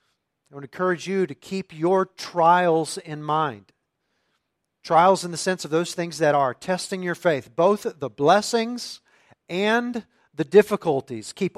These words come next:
all of those things in mind. Keep your disposition in those things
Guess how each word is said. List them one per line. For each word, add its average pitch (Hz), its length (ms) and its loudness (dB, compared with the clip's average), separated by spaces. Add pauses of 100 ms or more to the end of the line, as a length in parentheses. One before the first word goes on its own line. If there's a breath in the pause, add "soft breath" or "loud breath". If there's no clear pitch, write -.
all 233 440 8
of 208 80 -2
those 214 240 6
things 208 300 -2
in 180 100 -4
mind. 170 340 -2 (400 loud breath)
Keep 240 280 -4
your 202 200 -4 (140)
disposition 208 1000 0
in 165 220 -6
those 151 280 -2
things 123 400 -10